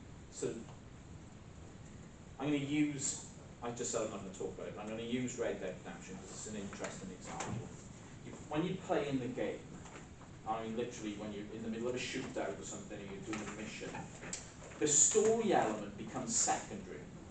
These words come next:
in that moment when you're actually acting in the game. If you like, it, it, at one level, before you start that set piece, the narrative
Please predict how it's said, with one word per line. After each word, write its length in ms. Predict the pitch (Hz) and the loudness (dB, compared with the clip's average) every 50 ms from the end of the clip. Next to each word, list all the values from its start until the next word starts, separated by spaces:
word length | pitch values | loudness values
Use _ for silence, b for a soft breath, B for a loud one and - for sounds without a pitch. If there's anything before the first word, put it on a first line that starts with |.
| - - - - - | -8 -8 -8 -4 0
in 200 | 139 147 147 147 143 | 2 2 4 4 6
that 260 | 143 139 139 139 131 | 6 6 6 6 8
moment 480 | 135 127 123 123 123 120 117 110 113 113 | 10 10 10 8 6 2 0 -2 -2 -2
when 140 | 117 117 113 | -2 -2 0
you're 180 | 110 110 110 110 | 2 2 2 2
actually 500 | 110 110 - - - 117 110 107 104 104 104 - - - - - - - | 2 0 -2 -4 -4 -2 -2 0 -2 -2 -2 -4 -4 -4 -6 -10 -6 -4
acting 340 | - - - - - 110 101 | -2 -2 -2 -4 -4 -4 -4
in 120 | 98 95 90 - | -2 -4 -4 -6
the 120 | - - | -6 -6
game. 160 | - - - - - - - - - - - - - - - - - - - - - - - - - - - - - - - - | -6 -6 -6 -8 -8 -10 -10 -10 -10 -10 -10 -10 -10 -10 -10 -10 -10 -10 -10 -12 -12 -12 -12 -12 -12 -14 -12 -12 -12 -6 2 4
If 180 | 165 151 - | 6 6 8
you 60 | - | 6
like, 200 | 139 - - - | 6 6 6 6
it, 100 | 123 - - - - - | 6 6 4 4 2 -2
it, 120 | - - 143 - - - - - - - - - - 151 | -4 -4 -4 -4 -6 -8 -6 -6 -6 -6 -8 -4 -2 0
at 160 | 156 147 151 | 2 6 8
one 240 | 160 165 180 180 170 | 10 10 10 10 8
level, 280 | 160 156 143 - 139 135 | 8 8 8 6 2 0
before 420 | - - - - 170 156 160 160 | 0 0 6 8 12 12 12 12
you 120 | 160 160 | 12 10
start 600 | - - - - - - - 135 131 127 - - - | 8 4 6 6 8 6 8 6 4 2 4 6 6
that 320 | - - - - - - | 6 8 6 4 2 2
set 420 | - - - - - - - - 85 | 0 2 4 4 4 4 2 -4 -6
piece, 480 | - - 101 101 - - - - - - - - - | -8 -6 -6 -6 -6 -6 -6 -8 -10 -12 -10 -6 -2
the 100 | 120 123 | -2 0
narrative 680 | 123 123 123 123 123 127 131 - 131 123 113 - - | 2 4 6 6 6 6 4 2 2 0 0 0 -4